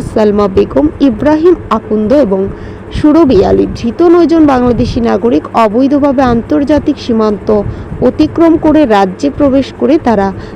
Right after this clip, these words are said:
দিল্লি, বেঙ্গালুরু এবং গুজরাট যাওয়ার জন্য সীমান্ত অতিক্রম করে আগরতলা রেল স্টেশনে আসে গতিবিধি সন্দেহজনক হওয়ায় রেল পুলিশ তাদের আটক করে। রবিবার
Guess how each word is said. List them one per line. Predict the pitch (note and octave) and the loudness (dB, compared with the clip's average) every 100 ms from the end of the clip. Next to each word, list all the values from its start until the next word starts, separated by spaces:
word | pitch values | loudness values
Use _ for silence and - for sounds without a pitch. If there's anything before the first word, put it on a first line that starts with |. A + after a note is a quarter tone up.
| - | -4
দিল্লি, | G#3 C4+ C#4+ E4 | 0 4 4 4
বেঙ্গালুরু | D4 C4+ B3+ B3+ B3+ B3 | 2 2 2 2 2 2
এবং | G3+ G#3+ | 2 0
গুজরাট | G3+ A3+ G3+ B3+ C4 | 0 0 0 0 0
যাওয়ার | B3+ B3+ B3+ B3+ | 0 2 2 0
জন্য | D4 A#3+ F3+ - - - | 0 0 -2 -6 -14 -8
সীমান্ত | - C#4 D#4 E4 D#4 | 0 4 4 4 2
অতিক্রম | B3+ - G#3 A3 G3 F#3 | 0 -2 -2 2 2 2
করে | G#3+ D4 - | 0 0 0
আগরতলা | A3 A3 E4+ E4+ E4 D4 | -2 0 0 2 2 2
রেল | A#3+ G#3 | 2 2
স্টেশনে | G3+ - G#3 - G3+ G3 | 0 -4 -6 -2 0 0
আসে | G3+ - - C4 | -2 -2 -2 0
গতিবিধি | B3+ C4+ E4+ E4 E4 | -2 2 2 4 2
সন্দেহজনক | D4+ C#4 A#3+ A#3+ A#3+ A#3 A#3+ - | 2 -2 0 0 0 -2 -4 -2
হওয়ায় | B3+ G3+ - - - - A#3 | -2 -4 -6 -16 -18 -10 0
রেল | C#4 D#4 | 2 4
পুলিশ | E4+ E4 E4 | 4 4 2
তাদের | - A3 G3+ G#3 - - - | 0 2 2 -2 -8 -10 -2
আটক | A#3 A#3 G#3+ - | -2 0 -2 -2
করে। | G3+ F3 - - | -2 -2 -4 -2
রবিবার | G#3+ F#3+ F3+ | 0 2 2